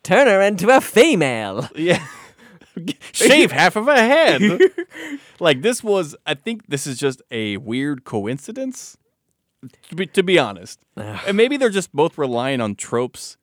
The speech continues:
Speaker 2: that have been so established that it just,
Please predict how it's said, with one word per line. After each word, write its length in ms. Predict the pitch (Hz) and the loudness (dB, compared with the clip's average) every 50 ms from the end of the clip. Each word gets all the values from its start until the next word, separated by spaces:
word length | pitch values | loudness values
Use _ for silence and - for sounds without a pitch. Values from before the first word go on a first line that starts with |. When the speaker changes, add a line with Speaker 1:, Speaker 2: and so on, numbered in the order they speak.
| _ _ _ | _ _ _
Speaker 2:
that 140 | - 120 113 | -6 -4 -4
have 120 | 110 98 | -4 -6
been 280 | - 113 110 107 107 123 | -8 -8 -8 -8 -10 -12
so 300 | - - - 139 131 120 | -14 -8 -4 -4 -2 -2
established 680 | 107 - - 110 107 110 113 127 135 139 - - _ | -4 -4 -6 -6 -6 -4 -4 -4 -4 -4 -6 -8 _
that 240 | - 113 107 110 - _ _ _ _ _ _ _ _ _ _ _ _ _ _ | -6 -4 -4 -6 -8 _ _ _ _ _ _ _ _ _ _ _ _ _ _
it 220 | 143 139 117 - _ | 0 0 0 -2 _
just, 220 | - 151 151 139 | -2 -2 -2 -2